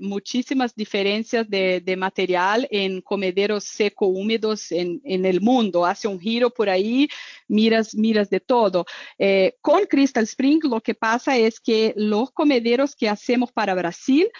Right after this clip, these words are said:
no salen de Brasil, ¿no? Son, son hechos allá en Brasil apenas para el mercado brasilero y siguen cien por ciento de los diseños y de las recomendaciones de material que Canadá. Así que todo que hace Canadá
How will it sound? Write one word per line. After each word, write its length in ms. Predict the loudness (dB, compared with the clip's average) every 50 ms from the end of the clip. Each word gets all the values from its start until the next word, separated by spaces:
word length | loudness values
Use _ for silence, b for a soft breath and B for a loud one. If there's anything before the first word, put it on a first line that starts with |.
| B B _
no 240 | -2 0 2 2 0
salen 360 | 0 -2 0 0 2 2 2
de 80 | 2 0
Brasil, 540 | 0 -4 -6 -6 -4 -2 -2 0 -2 -2 -4
¿no? 220 | -4 -2 -2 -2
Son, 320 | -2 -4 -4 -4 -4 -4 -6
son 340 | -10 -6 -2 -2 0 0
hechos 380 | 0 0 0 0 -2 -4 -2 -2
allá 280 | 0 0 0 0 2 2
en 120 | 2 2
Brasil 400 | 2 0 0 0 2 2 2 2 0
apenas 520 | -2 -6 -8 _ _ 0 2 2 2 2 0
para 220 | 0 0 0 0
el 80 | 2 0
mercado 420 | 0 0 -2 -2 0 0 0 0
brasilero 520 | 0 0 0 0 0 2 2 2 0 0 -2 B B B B B B
y 140 | 0 0 0
siguen 540 | 0 0 2 2 4 4 2 2 0 0 -2 _
cien 520 | -16 -20 -20 -10 -4 0 2 2 2 2
por 180 | 0 -2 -4 -4
ciento 500 | -2 -2 0 0 0 0 0 -2 -2 -2 -4 B B B B _ _
de 400 | -8 -2 0 2 2 2 2 0 -2
los 320 | -4 -2 -2 -2 -4 -4
diseños 680 | -6 -8 -8 -4 -2 0 0 2 2 2 0 0 -2 -4
y 180 | -4 -2 -2 0
de 120 | 0 0
las 220 | 0 0 0 -2 -2
recomendaciones 920 | -2 -4 -2 -2 -2 -2 -2 -2 -2 -4 -4 -4 -4 -4 -2 -2 -4 -4
de 100 | -4 -4
material 540 | -6 -4 -4 -4 -2 -2 0 0 0 -2 -2
que 140 | -4 -4 -4
Canadá. 480 | -4 -4 -4 -4 -4 -4 -2 -2 -2
Así 300 | -4 -4 -6 -8 -10 -6
que 180 | -4 -4 -4 -4 B B B _ _
todo 220 | 0 2 2 2
que 100 | 2 0
hace 180 | 0 0 0 0
Canadá 540 | 0 0 2 2 2 2 2 2 2 0